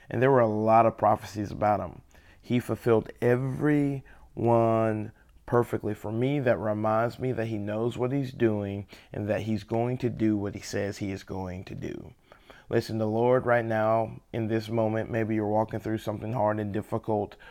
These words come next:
or maybe things aren't seeming to line up. I want to remind you that Jesus has always done what he said he is going to do, and he will continue to do that. Verse number sixteen.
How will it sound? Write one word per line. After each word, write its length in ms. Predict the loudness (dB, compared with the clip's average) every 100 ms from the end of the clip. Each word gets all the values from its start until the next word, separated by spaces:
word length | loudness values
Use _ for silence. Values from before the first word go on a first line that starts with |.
| -12 -10
or 120 | -4 -2
maybe 320 | 0 0 0
things 400 | -2 -4 -2 -2
aren't 180 | -4 -4
seeming 380 | -4 -2 -4
to 120 | -2 -2
line 300 | 0 0 0
up. 300 | -2 -4 -12 -20 -20 -8
I 120 | -4
want 300 | 0 0 0
to 100 | 0
remind 460 | 0 2 0 0 -2
you 100 | -4
that 180 | -4 -4
Jesus 460 | -2 -2 -2 -6
has 160 | -6 -6
always 640 | -4 -2 0 0 -2 -4
done 420 | -6 -6 -4 -6 -6
what 140 | -6
he 100 | -8
said 380 | -6 -2 -2 -2
he 200 | -4 -4
is 140 | -6
going 440 | -6 -6 -4 -6 -8
to 100 | -2
do, 400 | 4 4 2 -4 -14 -16 -18 -8
and 100 | 0
he 60 | 2
will 160 | 2
continue 600 | -2 -6 -2 2 4 2 0
to 140 | -2
do 160 | -4 -6
that. 280 | -6 -8 -10 -16 -18 -20 -18 -14
Verse 460 | -4 2 4 2 -4 -6
number 340 | -2 0 0
sixteen. 760 | -2 -8 -10 -6 -4 -2 -4